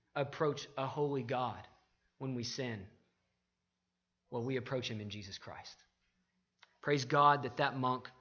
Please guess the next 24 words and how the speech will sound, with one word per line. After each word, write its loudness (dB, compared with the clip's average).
found 2
an -4
answer -2
to -2
that -4
question, -4
and -2
I 4
pray 2
that 2
this 0
week -2
you 0
too -2
would -6
find -10
that -16
answer. -18
Let -4
me -6
pray. -18
Father 8
in 4
heaven, 4